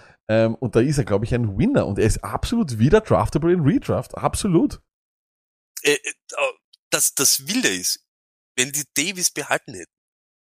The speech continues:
Speaker 2: dann wär er eher in diese Rolle, du musst ein bisschen entlasten, weil wir haben nur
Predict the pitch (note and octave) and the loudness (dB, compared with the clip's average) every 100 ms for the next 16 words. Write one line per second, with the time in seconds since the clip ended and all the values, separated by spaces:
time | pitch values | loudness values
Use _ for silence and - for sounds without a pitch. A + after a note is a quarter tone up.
0 | _ G2+ G#2 A2+ A#2+ A#2 C#3 A#2+ B2+ C#3+ | _ -8 0 0 0 -2 -2 0 0 0
1 | C#3 C#3 C#3+ A#2+ B2 C3 - - C3 B2+ | -2 -4 -2 0 0 -2 -6 -14 -6 -4
2 | C3+ B2+ B2 A#2 G#2+ A2 - B2+ A#2 A#2 | -2 -2 -2 -2 0 2 0 0 -4 -4
3 | A#2 A#2+ B2+ C#3 | -8 -10 -6 -4